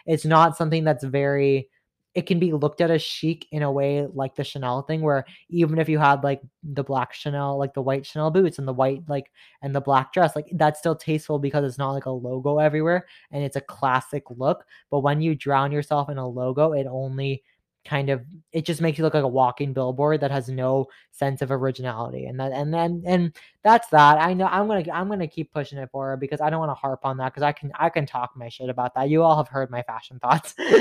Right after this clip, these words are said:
I know. Bl-, whatever. So, but yeah, like, again, like, if you're thinking about investing in any kind of, um, designer piece, go for something that's classic, uh, or an, and an accessory is a, is essential. Doing something like a belt.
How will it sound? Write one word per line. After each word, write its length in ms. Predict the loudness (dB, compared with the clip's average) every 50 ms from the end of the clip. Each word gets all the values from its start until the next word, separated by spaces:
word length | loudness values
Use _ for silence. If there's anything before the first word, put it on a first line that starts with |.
| 6 2 0 0 -2 -2 2
I 180 | 4 6 6 8
know. 220 | 8 6 6 4 4 0 -4 -6 -6 -8 -10
Bl-, 320 | -8 -4 -4 -4 -4 -4 -8 -14 -12
whatever. 400 | -4 0 2 2 2 0 -2 -8 -12 _ _ _ _
So, 120 | _ 2
but 100 | 4 4
yeah, 180 | 6 6 6 4
like, 200 | 4 2 0 0
again, 260 | 0 0 0 0 0
like, 140 | -2 -2 -4
if 140 | -4 -4 -2
you're 100 | -4 -2
thinking 300 | -2 -4 -4 -2 -2 0
about 180 | 2 2 2
investing 460 | 2 2 0 0 0 0 -4 -6 -6
in 160 | -4 -4 -6 -6
any 320 | -6 -6 -8 -8 -10 -10
kind 340 | -12 -12 -10 -10 -8 -6 -6
of, 280 | -4 -4 -4 -4 -6 -8 -14 _ _ _ _ _ _ _ _ _ -10
um, 200 | -8 -8 -8 -8
designer 380 | -8 -2 -2 0 0 0 -2 -4
piece, 320 | -2 -2 -2 -2 -2 -6 -12 -8 0
go 180 | 4 4 4
for 220 | 4 2 -2 -4 -2
something 240 | -2 -2 -2 -2 -4
that's 160 | -6 -8 -10
classic, 560 | -8 -6 -4 -4 -4 -6 -10 -12 -14 -14 _ _ -8
uh, 240 | -6 -6 -4 -6
or 180 | -6 -2 0 0
an, 140 | 0 0 0
and 180 | 0 -2 -2
an 80 | 0 -2
accessory 760 | -2 -4 -6 -12 -4 0 0 0 0 -2 -6 -6 -4 -4 -6
is 120 | -6 -6
a, 120 | -8 -10 -10 -8
is 160 | -8 -8 -6
essential. 560 | -6 -8 -10 -6 -4 -4 -4 -2 -4 -6 -6
Doing 320 | -2 -2 -2 -2 -2 -4 -4
something 320 | -4 -4 -4 -4 -4 -2
like 260 | 0 0 -2 -2 -4 _ _ _ _ _ _ _
a 120 | -6 -6
belt. 540 | -2 2 4 4 4 4 2 -2 -8 _ -20